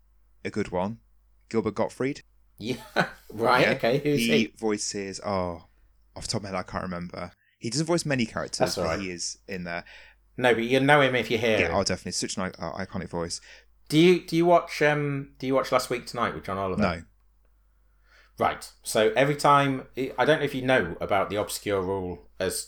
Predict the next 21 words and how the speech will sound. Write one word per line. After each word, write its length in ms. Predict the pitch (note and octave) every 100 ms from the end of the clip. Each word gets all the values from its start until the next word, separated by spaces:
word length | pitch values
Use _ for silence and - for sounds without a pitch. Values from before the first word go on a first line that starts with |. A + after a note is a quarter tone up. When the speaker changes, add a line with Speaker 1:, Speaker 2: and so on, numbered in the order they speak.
| -
Speaker 2:
to 300 | - F#2+ F#2
what 500 | F#2+ G#2 - - - -
is 160 | G2
allowed 300 | G2+ G2+ G2
to 60 | -
be 60 |
shown 260 | - A2 F#2
from 140 | -
the 60 | F2
Houses 240 | G2+ F2+
of 80 | F#2
Parliament 340 | G2+ F#2 D#2+ -
in 60 |
the 80 | E2
U 140 | F2
K, 260 | - E2+ C#2
but 140 | G2 A#2
basically 380 | B2 A#2 - E2
you 120 | E2+
can't 340 | - A2 G2
use 460 | F#2 F#2+ F#2 -